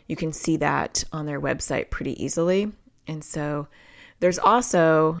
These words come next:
O C D U K dot org, which is, if you're in the U K, that's another one that could be really helpful. Um, and go on their website, and they might have some support groups as well.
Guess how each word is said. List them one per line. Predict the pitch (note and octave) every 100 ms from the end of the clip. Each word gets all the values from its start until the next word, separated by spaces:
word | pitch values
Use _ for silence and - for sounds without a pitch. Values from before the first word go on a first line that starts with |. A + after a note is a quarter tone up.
| -
O | F3+ F#3+
C | - F#3+
D | F3+
U | F3 F3 E3+
K | - G3 D3+ E3
dot | F#3+ G3 -
org, | F#3+ A3+ C#4 F#3+
which | -
is, | E3 - -
if | -
you're | D#3+
in | D#3+
the | D3+
U | D3
K, | - D3
that's | C#3+ - -
another | D#3 C#3+ D3
one | D3 D3
that | - -
could | -
be |
really | D3 B2
helpful. | D#3 C#3+ - F#3+ G3+ - - - - -
Um, | D3 C3 -
and | D#3+
go | D3
on | D3
their | D3
website, | D3 C#3+ - -
and |
they | C#3
might | C#3+ B2 -
have | D#3 C#3 D#3 -
some | - - D3 -
support | - - -
groups | F#2+ -
as | C3
well. | C#3 C3+ C#3+